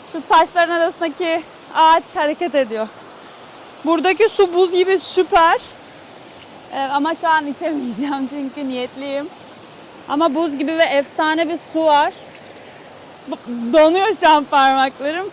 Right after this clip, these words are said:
Tertemiz bir su akıyor. Ya doğa o kadar güzel ki. <laughs>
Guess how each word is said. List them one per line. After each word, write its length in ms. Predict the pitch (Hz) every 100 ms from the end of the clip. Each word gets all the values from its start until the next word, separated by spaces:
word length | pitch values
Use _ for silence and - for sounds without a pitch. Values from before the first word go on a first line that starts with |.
| -
Tertemiz 720 | 339 339 359 392 339 339 302
bir 80 |
su 260 | 339 - 339
akıyor. 580 | 330 294 - 269 233 247 403 - - - - - - - - - - - - -
Ya 280 | 254 277 262
doğa 320 | 254 294 320
o 80 | 277
kadar 400 | 262 311 330 359
güzel 460 | 339 302 320 339 427
ki. 380 | - 311 294 440 - - - - - - - -
<laughs> 360 | 494 440 381